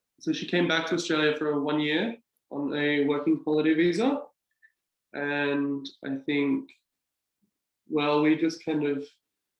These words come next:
continued our relationship from there. Obviously, we're very excited to be back together. And then I think we kind of, I don't know when we realized, but it, we realized, obviously, th-, at the end of this year, what's gonna happen. We can't do,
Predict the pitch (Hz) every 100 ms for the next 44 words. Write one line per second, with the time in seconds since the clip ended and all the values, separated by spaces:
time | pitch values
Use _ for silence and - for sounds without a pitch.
0 | _ _ _ _ _ _ _ _ - 160
1 | 175 175 170 165 165 160 165 180 175 196
2 | - 180 165 151 175 180 - 160 151 147
3 | 147 147 147 143 139 135 143 139 139 -
4 | 143 139 143 139 143 143 143 139 143 139
5 | 139 139 - _ _ _ _ _ _ _
6 | _ 135 139 147 143 156 156 151 220 160
7 | 151 208 214 147 143 147 143 - - -
8 | _ _ _ - 156 156 180 170 160 156
9 | 151 156 151 139 135 _ _ _ _ _
10 | _ _ _ _ _ - - - 165 165
11 | 165 151 143 - 170 165 151 - 160 143
12 | 151 147 143 139 147 147 147 143